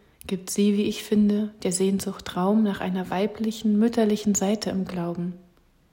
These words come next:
die auch alle begrenzte irdische Mutterschaft aufhebt. Nach einer Mutter, die ihre Gnadenseite zeigt, die einen auffängt, wenn man fällt, die einen trägt,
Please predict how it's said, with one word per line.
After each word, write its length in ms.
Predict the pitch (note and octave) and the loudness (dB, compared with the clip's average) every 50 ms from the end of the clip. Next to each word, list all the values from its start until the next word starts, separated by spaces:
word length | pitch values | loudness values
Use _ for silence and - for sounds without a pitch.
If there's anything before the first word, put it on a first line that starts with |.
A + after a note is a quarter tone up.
| _ _ _ _ _ _ _ _ _ _ _ _ _ _ _ _ _ _ _ _ _ _ - - | _ _ _ _ _ _ _ _ _ _ _ _ _ _ _ _ _ _ _ _ _ _ -8 -2
die 100 | - C#4 | 0 2
auch 100 | A3+ - | 2 2
alle 260 | - - F#3+ G3 A#3 | 0 0 4 4 4
begrenzte 640 | G#3 G#3+ G3 - - F#3+ F#3 G3 F#3+ - - - G3+ | 4 2 0 -2 0 -2 0 0 0 -2 -2 -2 -2
irdische 460 | - - G3+ G3 G#3 G#3+ G#3 - G#3+ | 0 0 0 2 2 0 0 0 0
Mutterschaft 640 | G3+ G3 G3 - A3 G#3+ - - A3+ A3 - - - | 0 0 0 0 -2 -2 -2 -2 -4 -6 -6 -8 -8
aufhebt. 640 | F3+ F3+ F3 - - - F#3 F3+ F#3 - - - - _ - _ _ _ _ _ _ _ _ _ _ _ _ _ _ _ _ _ _ _ _ _ _ _ _ _ - | -6 -6 -8 -8 -8 -8 -8 -8 -10 -14 -20 -20 -20 _ -20 _ _ _ _ _ _ _ _ _ _ _ _ _ _ _ _ _ _ _ _ _ _ _ _ _ -14
Nach 100 | - - | -8 -6
einer 200 | - F3+ F#3 F#3+ | -4 -4 0 2
Mutter, 340 | F#3+ G#3+ A3 - A#3 A3 | 2 2 2 2 2 0
die 160 | G3+ F#3 F#3+ F3+ | 0 0 -2 -4
ihre 220 | F#3+ F#3 F#3 F3+ | -4 -4 -4 -4
Gnadenseite 720 | - F3+ F3 F3 F#3 G3 G#3 G3 F#3+ F#3 F#3 F3+ F#3+ - | -2 0 0 2 4 4 4 4 2 0 -4 -6 -6 -8
zeigt, 580 | - - - F#3+ F#3 F#3+ F#3 - - - - - _ _ _ _ _ _ _ _ _ _ _ - | -8 -6 -6 -6 -6 -8 -10 -14 -18 -20 -20 -20 _ _ _ _ _ _ _ _ _ _ _ -8
die 60 | F3 | -6
einen 260 | F3 E3+ E3+ E3+ - | -6 -4 -4 -4 -2
auffängt, 580 | - G3 G#3+ G#3+ - - A3+ A3 G#3+ G#3+ - - | -2 -2 -2 -2 -4 -2 -2 0 0 -2 -4 -6
wenn 80 | G3 F#3 | -6 -4
man 160 | F3+ F#3 F3+ | -4 -6 -6
fällt, 420 | F#3 - G3+ G3 G#3 G#3+ G#3+ - | -4 -2 0 0 0 0 -2 -6
die 60 | - | -10
einen 240 | G3 F#3 F3+ F#3 F3+ | -8 -6 -6 -6 -8
trägt, 560 | - - - G3 G3 G3+ - - - - - | -8 -6 -4 -4 -4 -4 -6 -10 -20 -20 -20